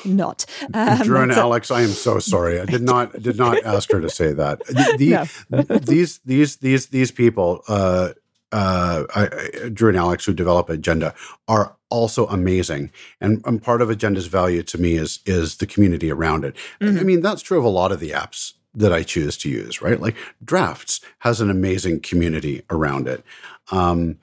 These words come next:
Speaker 2: OmniFocus has an amazing community around it. There's, there's just so many elements, I think, of, of picking an app that aren't just, uh,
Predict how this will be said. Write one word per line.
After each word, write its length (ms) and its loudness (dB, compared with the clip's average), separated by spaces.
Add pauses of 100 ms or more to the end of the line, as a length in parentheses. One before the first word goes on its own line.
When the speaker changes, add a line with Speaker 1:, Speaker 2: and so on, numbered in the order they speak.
(260)
Speaker 2:
OmniFocus 600 0
has 160 -2
an 80 2
amazing 500 0
community 580 0
around 420 0
it. 160 -4 (340)
There's, 220 2
there's 240 -2
just 360 -4
so 180 -2
many 260 2
elements, 720 -2 (460)
I 100 2
think, 300 0
of, 220 0
of 260 -2
picking 320 0
an 80 -2
app 300 -4
that 100 2
aren't 260 0
just, 400 0 (720)
uh, 100 0